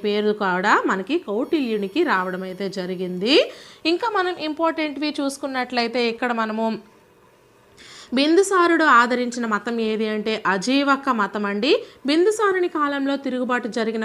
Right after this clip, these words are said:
ప్రాంతం ఏది అంటే తక్షశిల. తక్షశిల. ఎవరి కాలంలో? బిందుసారుని కాలంలో తిరుగుబాటు జరగడం అయితే జరిగింది. అలాగే అశోకునికి బిరుదులు ఏవి అంటే దేవానాంప్రియ, ప్రియదర్శి. అశోకుడికి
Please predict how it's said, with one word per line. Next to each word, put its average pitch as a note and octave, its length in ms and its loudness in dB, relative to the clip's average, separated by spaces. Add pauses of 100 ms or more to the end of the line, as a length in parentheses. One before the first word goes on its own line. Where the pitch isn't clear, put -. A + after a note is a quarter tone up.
ప్రాంతం A#3 460 0
ఏది G#3+ 240 0
అంటే G3 140 -2 (180)
తక్షశిల. F#3+ 540 -4 (260)
తక్షశిల. G3+ 1120 -2 (360)
ఎవరి D4+ 200 6
కాలంలో? C#4 640 2 (360)
బిందుసారుని D4 720 2
కాలంలో G3+ 440 0
తిరుగుబాటు G3 540 -2
జరగడం F#3 400 -2
అయితే F3+ 180 -4
జరిగింది. F3+ 760 -2 (260)
అలాగే D#4+ 220 6 (180)
అశోకునికి G#4+ 580 2 (100)
బిరుదులు D#4 320 4
ఏవి A#3 480 2
అంటే G3 220 0 (400)
దేవానాంప్రియ, D4+ 1080 6 (300)
ప్రియదర్శి. G3 680 0 (300)
అశోకుడికి C#4+ 720 2